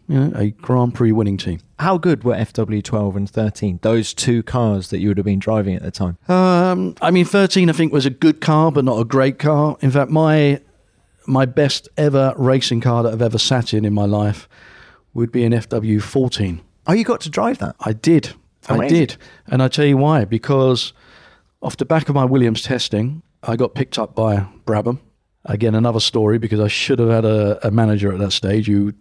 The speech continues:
Speaker 1: should have told
Speaker 2: Uh,
Speaker 1: me
Speaker 2: I,
Speaker 1: to
Speaker 2: there's
Speaker 1: stay.
Speaker 2: so much I wanna ask you about that
Speaker 1: <laughs> Yeah,
Speaker 2: decision,
Speaker 1: right.
Speaker 2: but, but, but let's talk about fourteen.
Speaker 1: But fourteen, I got the opportunity to drive the fourteen B. Uh, that's because Williams asked me to come back and test their cars, even though I was a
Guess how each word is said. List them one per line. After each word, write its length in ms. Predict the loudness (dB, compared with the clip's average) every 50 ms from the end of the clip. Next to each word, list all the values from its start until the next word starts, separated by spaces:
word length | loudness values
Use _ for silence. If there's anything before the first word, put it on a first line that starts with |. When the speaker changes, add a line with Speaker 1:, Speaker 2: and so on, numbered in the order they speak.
| _ _ _
Speaker 1:
should 220 | -8 -6 -6 -4
have 100 | -4 -6
told 220 | -6 -2 -2 0 0
Speaker 2:
Uh, 60 | 0
Speaker 1:
me 60 | -2
Speaker 2:
I, 40 | -2
Speaker 1:
to 80 | -2
Speaker 2:
there's 200 | -2 -2 0 0
Speaker 1:
stay. 80 | 0 0
Speaker 2:
so 140 | 0 0 0
much 240 | 0 -2 -4 -4 -4
I 40 |
wanna 200 | -2 -2 0 0
ask 160 | -2 -2 -4 -4
you 40 |
about 180 | -4 -4 -2 0
that 120 | 0 0
Speaker 1:
<laughs> 0 |
Yeah, 60 | 0 0
Speaker 2:
decision, 320 | -2 -2 0 0 0 0
Speaker 1:
right. 180 | 0 0 0 0
Speaker 2:
but, 160 | 0 0 0
but, 160 | -2 -2 0
but 140 | 0 -2 -2
let's 120 | -2 -2
talk 120 | -2 -2 -2
about 180 | 0 -2 -4
fourteen. 380 | -2 -2 -2 -2 -2 -2 -2 0
Speaker 1:
But 280 | 2 2 0 0 -4 -10 _ _ _ _ -12
fourteen, 520 | -6 -2 0 2 2 2 0 0 2 2 2
I 100 | 2 2
got 160 | 2 2 2
the 80 | 2 0
opportunity 440 | 0 0 0 0 2 2 2 0
to 120 | 0 -2 -2
drive 300 | 0 0 2 2 2 0
the 80 | -2
fourteen 440 | -2 0 0 0 0 0 0 0 0
B. 240 | 0 0 0 -2 -4 -8 _ _ _ _ _
Uh, 320 | -2 0 2 2 2 0 0 0
that's 160 | -2 -4 -4
because 320 | -4 -4 -2 -2 -2 0 2
Williams 580 | 2 2 4 4 2 0 0 -2 -4 -6 -8 -14 -18 _ _ _ -4
asked 320 | 0 0 0 0 0 0 0
me 140 | 0 0 0
to 100 | -2 -4
come 260 | -2 -2 0 0 0
back 280 | 0 0 0 -2 -4 _ -4
and 120 | -2 -2 -2
test 240 | -2 -4 -6 -4
their 120 | -2 -2 -2
cars, 400 | 0 0 -2 -2 -2 -4 -8 -12 _ _ _ _ _ _ _ _ _ -2
even 320 | 0 2 2 2 2 2
though 220 | 2 2 2 2 2
I 100 | 2 2
was 160 | 2 2 2
a 220 | 0 0 0 -2